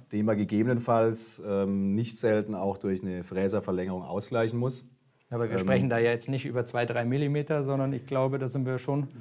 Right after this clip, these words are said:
Speaker 1: Wir geben, glaube ich, fünfzehn Millimeter an
Speaker 2: An,
Speaker 1: beim,
Speaker 2: ja.
Speaker 1: beim Fräslift in Kombination mit einer Oberfräse. Plus das, was eventuell entsteht durch die Kombination Oberfräse und Fräser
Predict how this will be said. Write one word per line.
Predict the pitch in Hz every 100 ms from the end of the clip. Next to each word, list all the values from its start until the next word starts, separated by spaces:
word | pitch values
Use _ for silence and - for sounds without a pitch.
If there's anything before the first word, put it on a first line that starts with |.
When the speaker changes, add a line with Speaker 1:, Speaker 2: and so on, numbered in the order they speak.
| 98
Speaker 1:
Wir | 104 98
geben, | 113 120
glaube | 117 113
ich, |
fünfzehn | - 117 123 - 110
Millimeter | 110 110 110 107 98
an | 98
Speaker 2:
An, |
Speaker 1:
beim, | 98 95 95
Speaker 2:
ja. | 117
Speaker 1:
beim | 95 90
Fräslift | 95 101 - -
in | 101
Kombination | 101 98 92 90 92
mit | 90
einer | 82
Oberfräse. | 82 80 - 82 78 76 _
Plus | 104 110 - - -
das, | 95 110 -
was | 98 101
eventuell | 95 95 104
entsteht | 95 92 92 95
durch | 92
die | 98
Kombination | 92 90 87 - 92 90
Oberfräse | 95 92 95 90 90
und | 82 82
Fräser | 85 87 87 85 82 82